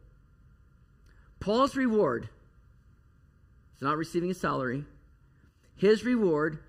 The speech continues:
was simply preaching the gospel and being able to give it free of charge. To Paul, the greatest fulfillment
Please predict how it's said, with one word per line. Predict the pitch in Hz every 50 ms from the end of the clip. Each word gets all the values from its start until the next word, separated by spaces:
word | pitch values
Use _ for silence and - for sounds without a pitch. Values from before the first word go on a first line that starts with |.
| - - - - - - - - -
was | - 143 147 -
simply | - 175 165 170 185 170
preaching | 160 - - 160 156 151 - - 165
the | 160
gospel | 147 139 123 117 120 120 - - - 80 92 - - - - - - - - - - - - - - - - - - - - - - -
and | 151 156 147
being | - 165 165
able | 170 165 160 165 160
to | 165 - - 180 160 151 151 147 147 139 - - - - - - - - -
give | 160 165 156 151
it | 165 175 175 - - - - - - -
free | - - - - - 151 147 143
of | 131 135
charge. | - - 113 101 104 104 - - - - - - - - - - - - - - - - - - - - - - - - - - - - -
To | - 170
Paul, | 151 - - 180 190 214 254 277 - - - - - _ _ _ - - - _ _ - - - -
the | - 170
greatest | 139 127 170 185 202 214 - -
fulfillment | - 214 185 - - 214 214 226 240 277 285 - - - -